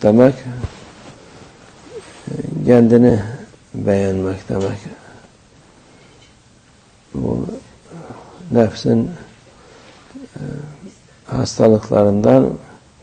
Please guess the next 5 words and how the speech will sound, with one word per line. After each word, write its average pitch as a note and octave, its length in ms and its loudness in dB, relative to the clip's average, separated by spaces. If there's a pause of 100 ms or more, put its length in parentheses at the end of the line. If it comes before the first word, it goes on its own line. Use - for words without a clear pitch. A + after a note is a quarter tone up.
(960)
herkeste B2+ 680 0
olabilir. B2 760 2 (2750)
Herkeste, A#2+ 600 -2
avam-ı A2 540 4
nasta B2 580 0